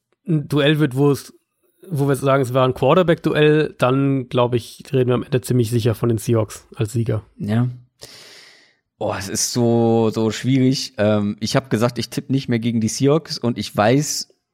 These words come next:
Speaker 2: zu
Speaker 1: So.
Speaker 2: ahnen, dass du auf die Packers tippst und, äh, damit wir nicht alles gleich haben, tippe ich auf die Seahawks.
Speaker 1: Hm, sehr gut. Ist, also ich kann dein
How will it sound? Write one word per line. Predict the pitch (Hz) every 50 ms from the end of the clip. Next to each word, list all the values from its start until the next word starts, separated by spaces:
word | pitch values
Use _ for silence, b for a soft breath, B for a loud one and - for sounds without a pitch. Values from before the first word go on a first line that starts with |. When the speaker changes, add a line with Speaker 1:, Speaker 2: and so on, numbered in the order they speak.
| _ _ _
Speaker 2:
zu | _ - 131 123 135
Speaker 1:
So. | 135 131
Speaker 2:
ahnen, | - 120 127 139 147 156 151 151 143
dass | 127 120 123 123 - -
du | - 131 127 -
auf | 110 113 -
die | - 120
Packers | - - 139 135 - 151 143 - -
tippst | - - 156 156 - - - - -
und, | 120 117 117 113 113 110 -
äh, | - 110
damit | 104 107 110 123 123 123
wir | 120 110
nicht | 107 - -
alles | - 131 123 123 -
gleich | 113 107 107 - -
haben, | - 98 101 101 104 110 B B B B B B B B B B
tippe | - 107 107
ich | 101 -
auf | -
die | - -
Seahawks. | - - - 82 80 - - - - - _ _ _ _ _ _ _ _ _ _ _ _ B B B B B B B B B
Speaker 1:
Hm, | - 120 123 127 127 123 113 107 104
sehr | - 123 120 120 113
gut. | 110 107 - - - _ B B B B B B B B B B B -
Ist, | - 175 180 160 - - -
also | - 156 151 143 156
ich | 135 - - - - -
kann | - 139 143 143 135 135 143 147 147 131
dein | 143 135 131 131 131 127 127 131 123 120